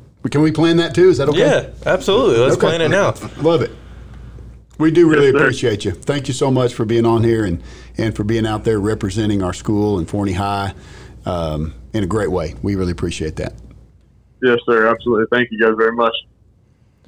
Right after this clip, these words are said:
Speaker 2: And that is all that we have today for Coach Weaver, myself, Lisa, Coach Farrow. You're looking at me. What, what am I missing?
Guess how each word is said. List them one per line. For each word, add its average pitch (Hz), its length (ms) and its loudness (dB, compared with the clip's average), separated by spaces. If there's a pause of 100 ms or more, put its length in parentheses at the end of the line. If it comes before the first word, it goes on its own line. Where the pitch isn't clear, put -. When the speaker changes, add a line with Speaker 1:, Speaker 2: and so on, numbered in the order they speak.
(180)
Speaker 2:
And 110 180 -2
that 120 100 2
is 120 140 4
all 117 140 4
that 113 100 0
we 113 140 2
have 110 500 -2
today 110 480 0
for - 200 -8
Coach 110 280 0
Weaver, 120 400 2 (240)
myself, 117 680 0 (540)
Lisa, 117 460 0
Coach 101 240 -2
Farrow. 123 580 4
You're 117 140 2
looking 127 260 0
at 113 80 2
me. 107 120 0
What, 110 180 0 (120)
what 117 160 2
am 123 40 2
I 127 60 2
missing? 120 340 0